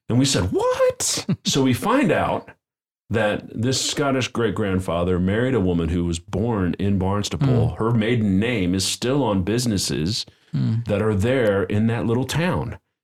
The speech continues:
Speaker 2: Mm.
Speaker 1: And so out of three hundred thirty-five million Americans, Nicole and I fall in love, have a family,
Speaker 2: Mm-hmm.
Speaker 1: and the Lord leads us back to this little tiny town, you know, of twenty-seven thousand people.
Speaker 2: Yeah.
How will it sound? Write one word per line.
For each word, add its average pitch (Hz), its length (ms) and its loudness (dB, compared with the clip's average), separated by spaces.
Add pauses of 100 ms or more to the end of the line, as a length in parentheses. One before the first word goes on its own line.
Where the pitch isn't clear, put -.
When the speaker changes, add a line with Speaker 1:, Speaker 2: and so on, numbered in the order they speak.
(300)
Speaker 2:
Mm. 120 60 4
Speaker 1:
And 104 100 4
so 98 440 2 (240)
out 117 140 -2
of 104 100 -2
three 180 200 2
hundred 170 160 0
thirty-five 147 520 0
million 139 280 4
Americans, 104 800 0 (480)
Nicole 107 340 0
and 113 80 0
I 113 80 0
fall 117 220 -2
in 104 100 0
love, 92 300 0
have 98 160 -2
a 104 60 -2
family, 85 520 -2 (340)
Speaker 2:
Mm-hmm. 120 520 2
Speaker 1:
and 107 120 0
the 101 60 0
Lord 117 300 0
leads 120 240 2
us 107 100 -2
back 110 380 -4
to - 80 -4
this 90 200 -2
little 113 220 0
tiny 123 320 -2
town, 90 640 -2 (720)
you 92 100 -2
know, 87 380 0 (180)
of 92 120 -6
twenty-seven 98 480 0
thousand 85 420 0
people. 73 540 -2
Speaker 2:
Yeah. 98 240 -2